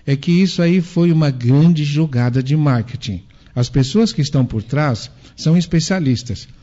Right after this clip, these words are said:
Exatamente pelo que nós estamos falando. Se você fala em segredo, todo mundo quer saber, não é isto? E eles começam dizendo, "Foi conhecido, o segredo foi conhecido." Se foi conse-,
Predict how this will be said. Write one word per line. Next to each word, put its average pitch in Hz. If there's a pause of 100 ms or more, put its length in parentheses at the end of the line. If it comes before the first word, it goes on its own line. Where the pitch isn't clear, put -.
(240)
Exatamente 208
pelo 208
que 202
nós 196
estamos 190
falando. 151
Se -
você 202
fala 196
em 180
segredo, 165
todo 180
mundo 185
quer 180
saber, 165 (360)
não 127
é 165
isto? 220 (560)
E 185
eles 226
começam 226
dizendo, 175 (220)
"Foi 240
conhecido, 208
o 139
segredo 202
foi 214
conhecido." 196 (240)
Se 233
foi 240
conse-, 220